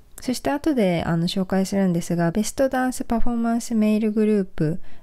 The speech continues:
の、えー、選考基準も、海外のファンが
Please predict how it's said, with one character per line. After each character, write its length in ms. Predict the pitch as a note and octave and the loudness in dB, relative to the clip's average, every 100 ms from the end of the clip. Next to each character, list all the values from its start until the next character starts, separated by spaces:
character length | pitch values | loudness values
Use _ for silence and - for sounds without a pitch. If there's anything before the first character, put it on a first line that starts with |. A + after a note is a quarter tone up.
| - | -4
の、 320 | A3+ A3 F#3 - | 0 2 2 0
え 320 | F#3 E3+ - | -2 -2 -4
ー、 40 | G3 | -4
選 220 | - A#3+ | -2 0
考 160 | C4 B3+ | 0 0
基 160 | - | 0
準 240 | B3 F#3+ D#3 | 0 0 0
も、 220 | F3 F#3 - - | -2 -4 -10 -6
海 220 | C4+ C4+ | -2 0
外 180 | B3 F3 | 2 2
の 120 | E3 | 2
フ 120 | - | 2
ァ 80 | F#3 | 2
ン 120 | E3+ | 0
が 340 | E3+ D#3+ - | 0 0 -2